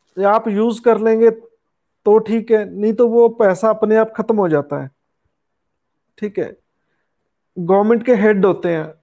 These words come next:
ठीक है, आप practically जब job में आएंगे तो आपको पता चलेगा। Head होता है, Head क्या होता है कि,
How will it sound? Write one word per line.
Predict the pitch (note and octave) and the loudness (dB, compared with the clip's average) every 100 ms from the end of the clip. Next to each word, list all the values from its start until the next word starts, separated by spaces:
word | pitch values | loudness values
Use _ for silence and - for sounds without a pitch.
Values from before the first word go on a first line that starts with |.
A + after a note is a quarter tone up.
| _ - | _ -10
ठीक | F#3+ G3+ | -6 -4
है, | F#3+ | -6
आप | F3 F3+ | -4 -4
practically | F#3 F#3+ F#3+ A3 A3 G#3+ | 0 -2 -2 0 2 4
जब | G3+ F#3+ | 2 2
job | F3 F3+ F#3+ | 2 2 2
में | G#3 | 2
आएंगे | G3 G3 G3+ | 2 2 0
तो | G3+ | 2
आपको | F#3+ F#3 G3 | 0 0 -4
पता | F#3 F#3+ | -2 -2
चलेगा। | F#3 F#3 F#3 F#3 G3+ - _ _ _ _ _ _ - | -2 -2 -4 -4 -6 -10 _ _ _ _ _ _ -2
Head | G#3+ G3+ | 0 2
होता | G3 D#3 D#3+ | 2 0 -4
है, | D3+ D3+ _ _ _ _ _ - | -4 -12 _ _ _ _ _ -2
Head | G3+ G#3+ | 0 2
क्या | A#3+ A#3 | 2 2
होता | G3+ A3 A#3+ | 2 -2 -4
है | B3+ _ _ _ - - - - - _ _ _ _ _ _ _ _ _ _ - | -6 _ _ _ -16 -16 -16 -18 -20 _ _ _ _ _ _ _ _ _ _ 0
कि, | B3 | 4